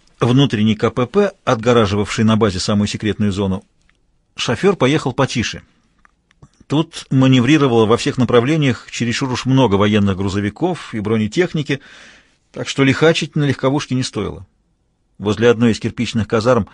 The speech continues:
построенных британцами на века для своих рядовых, торчала кучка небритых и определённо похмельных молодцов в камуфляже без знаков различия, дюжины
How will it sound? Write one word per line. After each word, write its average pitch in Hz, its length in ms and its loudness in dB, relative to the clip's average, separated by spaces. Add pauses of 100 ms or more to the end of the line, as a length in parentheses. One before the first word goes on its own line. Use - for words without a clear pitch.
(520)
построенных 95 500 -4
британцами 101 500 -2
на 110 80 2
века 127 340 -2
для 90 140 -6
своих 104 260 -4
рядовых, 127 460 -2 (500)
торчала 151 420 0
кучка 151 320 -4
небритых 123 720 -2
и 113 180 -14
определённо 117 520 -2
похмельных 120 880 0
молодцов 113 560 0
в - 60 -20
камуфляже 120 560 0
без 98 140 -4
знаков 107 300 -2
различия, 127 540 -2 (840)
дюжины 117 600 0